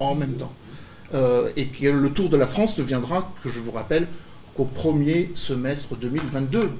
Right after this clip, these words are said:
Donc il y a quand même une marge de manœuvre assez large, et que entre la présidence française et la présidence allemande, il y aura une présidence portugaise et une présidence slovène qui, me semble-t-il, iront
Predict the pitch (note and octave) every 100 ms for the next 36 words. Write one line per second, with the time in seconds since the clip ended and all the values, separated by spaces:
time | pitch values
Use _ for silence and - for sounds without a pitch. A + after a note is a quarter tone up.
0 | - B2 - A#2 B2+ C3 C#3+ B2+ C3+ F#3
1 | B2+ B2+ C3 E3+ D3+ A#2+ C#3 - - -
2 | - - A#2 E3 G#3 C3 A2+ - - -
3 | - - - C#3+ - D3+ C#3+ B2+ A#2+ A#2
4 | C3 B2+ B2+ C#3+ C3 C3 A2+ D3+ C3+ B2+
5 | A#2 B2 A#2 B2+ G#3+ F3 - - - -
6 | A#2+ B2 A#2+ B2+ A#2 B2+ - - - D#3+
7 | D3 C3+ B2+ A#2+ - A#2+ A#2 - C#3 E3
8 | G3 G3 - D#3+ D3 C#3+ C#3+ C#3+ B2+ B2
9 | G3 D3+ C#3